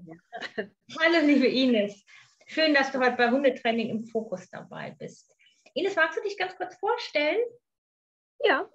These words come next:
Speaker 1: kann ich machen. Hallo zusammen. <laughs> Ja, ich bin die Ines Grüttger. Ich bin quasi eine Kollegin, gar nicht so weit weg von der Anja. Ich komme aus Bonn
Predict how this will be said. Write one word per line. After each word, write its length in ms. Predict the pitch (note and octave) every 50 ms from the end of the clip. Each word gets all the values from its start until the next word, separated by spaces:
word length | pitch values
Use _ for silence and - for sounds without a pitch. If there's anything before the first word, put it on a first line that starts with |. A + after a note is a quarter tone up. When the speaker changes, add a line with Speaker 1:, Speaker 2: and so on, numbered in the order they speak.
| _ _
Speaker 1:
kann 120 | - A4+ G#4+
ich 120 | F#4+ - A#3
machen. 420 | G3+ F3 F3+ - - E3 E3 -
Hallo 260 | - F#3 G#3 C#4 E4+ G4
zusammen. 440 | - - F4 E4 E4+ E4+ F4 F#4+ F#4 F4
<laughs> 340 | F4+ F4+ - - F#4 - - G#4+ B4 - - - -
Ja, 200 | G#4+ G#4 F#4+ F4+ -
ich 200 | - F#4+ F#4+ E4+
bin 360 | D4+ D4 D4 C#4+ C#4+ C#4+ C4
die 280 | - G#3 G3+ - G3
Ines 360 | F#3+ E3+ E3 D#3+ F#3 - - -
Grüttger. 600 | - C#4+ E4+ G#4 G4+ - - F#4 F4 E4+ E4 D4+
Ich 220 | - - - - -
bin 180 | G3+ G3+ F#3+ F#3 -
quasi 240 | - F#3 F#3 F3
eine 200 | - E3+ E3 E3+
Kollegin, 840 | E3+ - - G3 G3 G3+ G3+ A#3+ C#4 E4+ F4 F4 E4 D#4+ D#4+ D#4+ D#4+ C4+
gar 160 | A#3+ A#3 B3+
nicht 180 | D#4 E4+ E4 -
so 100 | C#4 A#3+
weit 160 | B3+ B3 A#3+
weg 160 | D#4+ F#4+ -
von 160 | - D#4+ D#4
der 120 | D#4 D4 -
Anja. 280 | - C#4+ C4+ C4+ C4
Ich 140 | B3 B3 -
komme 160 | - F#3 F#3 F#3+
aus 280 | - F#3+ - - _ _
Bonn 200 | - B3+ D4+ F#4